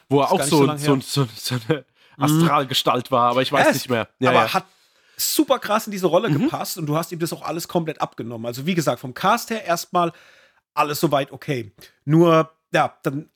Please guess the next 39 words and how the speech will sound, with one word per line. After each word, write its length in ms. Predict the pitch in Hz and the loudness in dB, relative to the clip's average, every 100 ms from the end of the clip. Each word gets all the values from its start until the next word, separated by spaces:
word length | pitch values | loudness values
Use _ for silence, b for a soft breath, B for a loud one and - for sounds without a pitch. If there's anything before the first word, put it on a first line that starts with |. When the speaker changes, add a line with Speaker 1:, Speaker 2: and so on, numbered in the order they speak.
| - | -6
Speaker 2:
hat 200 | 160 170 | -4 0
halt 160 | 180 165 | 0 0
der 60 | |
Film 260 | - 185 202 | 0 0 2
für 120 | 170 | 0
mich 240 | 160 226 - | 0 -2 -4
einfach 260 | 180 190 | -4 -4
das 180 | - - | -8 -10
große 360 | - 180 220 214 | -2 -2 -2 -4
Problem 400 | 165 151 190 180 | -4 2 2 0
gehabt, 320 | 131 147 - | -4 -6 -6
dass 80 | 147 | -6
er 260 | 147 151 - _ - | -4 -6 -10 _ 0
in 200 | 185 180 | 2 2
sich, 420 | - 233 - - | 2 0 0 -8
ich, 160 | - - | -12 -12
ich 140 | - | -2
weiß 240 | 160 180 | 0 0
nicht, 100 | 160 | -4
was 140 | 165 143 | -4 -4
es 100 | 123 | -6
ist, 260 | - 208 | -6 -6
ob's 200 | - - | -6 -10
das 180 | - - | -10 -10
Drehbuch 640 | - 147 175 196 220 240 | -4 0 0 0 -6 -4
oder 160 | 180 160 | -4 -4
ob 160 | 147 147 | -4 -6
es 120 | - | 0
wirklich 280 | 170 170 180 | 0 0 -2
nur 80 | |
die 160 | 165 180 | -2 -4
Ins-, 320 | 160 - - _ | -8 -10 -14 _
die 140 | 160 156 | -10 -8
Inszenierung 580 | - - 139 226 170 | -8 -8 -4 -4 -4
ist, 240 | 127 180 B B B B B _ | -4 -6 B B B B B _
dass 200 | 165 - | -4 -2
der 160 | 175 156 | -2 -2
so 400 | - - 220 233 | -2 0 0 -2
viele 680 | - 226 220 202 196 196 | -6 -6 -6 -2 -2 -4